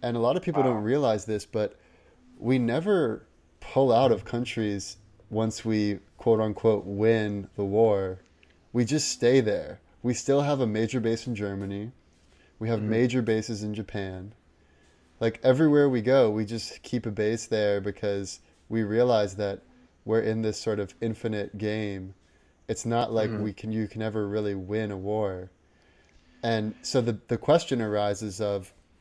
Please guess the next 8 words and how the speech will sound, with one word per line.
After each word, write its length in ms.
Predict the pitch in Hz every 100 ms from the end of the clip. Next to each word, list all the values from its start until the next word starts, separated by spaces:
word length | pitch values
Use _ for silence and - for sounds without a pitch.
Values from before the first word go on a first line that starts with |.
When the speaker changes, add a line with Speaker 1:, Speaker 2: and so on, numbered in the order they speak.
| _ _ _
Speaker 1:
what 240 | 104 110 127
if 160 | 123 117
our 420 | 110 107 104 101
satellite 540 | - - 107 107 107 101
capabilities 680 | 113 110 101 107 104 98
got 260 | - 98 -
taken 320 | 110 101 98
out? 320 | 113 107 -